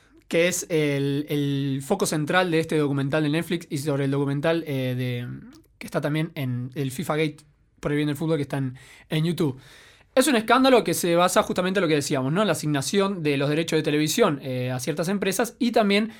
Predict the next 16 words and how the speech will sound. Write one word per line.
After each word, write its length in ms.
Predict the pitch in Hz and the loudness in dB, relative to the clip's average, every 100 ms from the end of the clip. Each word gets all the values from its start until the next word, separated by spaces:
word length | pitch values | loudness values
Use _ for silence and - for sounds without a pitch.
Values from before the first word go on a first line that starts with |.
| - - | -20 -4
la 220 | 175 165 | 4 6
elección 340 | 190 180 196 196 | 4 0 0 2
de 60 | |
las 140 | 151 139 | 0 2
sedes 280 | 185 180 | 0 0
del 140 | 151 143 | -2 0
Mundial 300 | 143 160 170 | 2 2 2
de, 180 | 165 - | 0 -4
de 240 | - 143 139 | -4 -2 -2
dos 160 | 143 | -2
mil 100 | 151 | -2
dieciocho 540 | 180 165 165 170 247 - _ _ | -2 0 0 2 -2 -4 _ _
y 280 | - 214 226 _ | -4 -4 -4 _
dos 220 | 151 147 | -4 -2
mil 240 | 151 180 185 | -2 -4 -6
veintidós. 720 | 139 165 151 143 - - | -4 -2 -2 -4 -8 -14